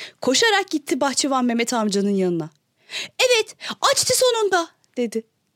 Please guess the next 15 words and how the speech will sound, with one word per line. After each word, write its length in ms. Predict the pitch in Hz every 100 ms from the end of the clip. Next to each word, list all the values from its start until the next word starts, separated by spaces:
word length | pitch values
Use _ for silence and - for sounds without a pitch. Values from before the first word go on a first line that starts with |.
| _ _
Hemen 400 | - 339 403 349
gidip 240 | 208 185 -
sınıfa 520 | - 143 139 156 330 - - -
daha 240 | 254 302
önce 180 | 392 285
çizdiği 420 | 240 214 175 247
kaktüs 460 | - 277 269 294 -
resmini 300 | 269 - 262
çıkardı 420 | - - 247 233
çantasından 760 | 208 220 202 202 - 190 175 156 - - -
ve 100 | 165
çiçekler 600 | 175 208 - 208 202 220
çizdi 300 | 262 277 226
ona 300 | 220 226 208
da. 160 | 208